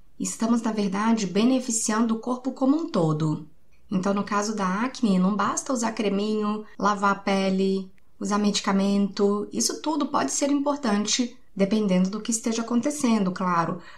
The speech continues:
Mas também é muito importante fazer as melhorias na dieta,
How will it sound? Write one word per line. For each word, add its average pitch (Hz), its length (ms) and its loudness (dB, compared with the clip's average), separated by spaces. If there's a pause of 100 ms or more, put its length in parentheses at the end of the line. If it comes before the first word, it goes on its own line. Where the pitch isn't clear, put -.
(120)
Mas 208 760 0
também 233 280 4
é - 20 8
muito 226 500 4
importante 220 1040 -2 (120)
fazer 262 580 2
as 254 140 4
melhorias 233 680 4
na 214 160 0
dieta, 208 800 0